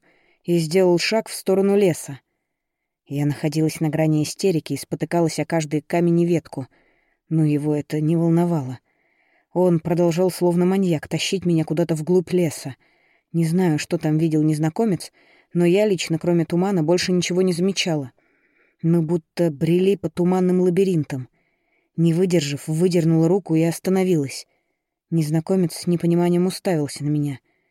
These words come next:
"Верни меня обратно в город", потребовала я. "Чтобы ты его спалила к чертям собачьим и опять все перевернула с ног на голову?"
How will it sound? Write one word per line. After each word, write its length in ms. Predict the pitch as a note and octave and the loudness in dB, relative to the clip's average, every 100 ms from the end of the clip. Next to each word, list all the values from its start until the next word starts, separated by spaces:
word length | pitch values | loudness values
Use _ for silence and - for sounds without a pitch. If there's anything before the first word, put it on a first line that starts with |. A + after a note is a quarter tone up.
| _ _ _ _ _ | _ _ _ _ _
"Верни 420 | D#3 D#3 E3+ F#3 A3 | -2 2 4 4 4
меня 280 | G#3+ F3 | 4 4
обратно 400 | E3 F3+ F#3 G3 | 2 2 0 0
в 80 | F3+ | -2
город", 340 | E3 F#3 D3+ - | 2 2 2 -4
потребовала 480 | D3+ D3+ C#3 C#3 | -6 -4 -4 -4
я. 240 | C#3 C3 B2 _ _ _ _ _ _ _ | -4 -6 -10 _ _ _ _ _ _ _
"Чтобы 400 | - - C3+ C3+ | -18 -8 -4 -4
ты 140 | C3 C#3+ | -2 0
его 160 | C3+ | 0
спалила 480 | C#3 - D3 G3+ G#3+ | -2 0 2 2 0
к 60 | - | -2
чертям 380 | D#3 C#3+ D3 | -6 -2 -2
собачьим 440 | C#3+ D3 C#3+ - D3 | -2 -2 -2 -2 0
и 60 | |
опять 260 | D3 E3+ D#3+ | 0 0 -2
все 180 | - D#3 | -2 -2
перевернула 540 | E3+ D#3 D#3+ E3 D#3+ | 0 2 2 4 2
с 120 | D3+ | 0
ног 180 | E3 D#3 | -4 -2
на 160 | F3 A#3+ | 2 2
голову?" 320 | F#3+ C#3+ B2+ | 2 0 -4